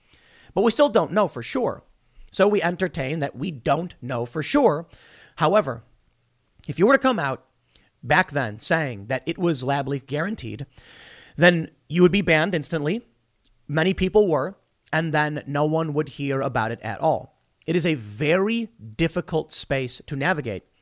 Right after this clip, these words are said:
And that's why I often say YouTube will ban me for saying certain things.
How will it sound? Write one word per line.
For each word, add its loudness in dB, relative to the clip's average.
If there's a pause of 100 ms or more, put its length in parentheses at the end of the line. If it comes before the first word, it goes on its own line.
And -4
that's -2
why 2
I 2
often 0
say -2
YouTube -2
will 2
ban -4
me -4
for -8
saying -6
certain -6
things. -8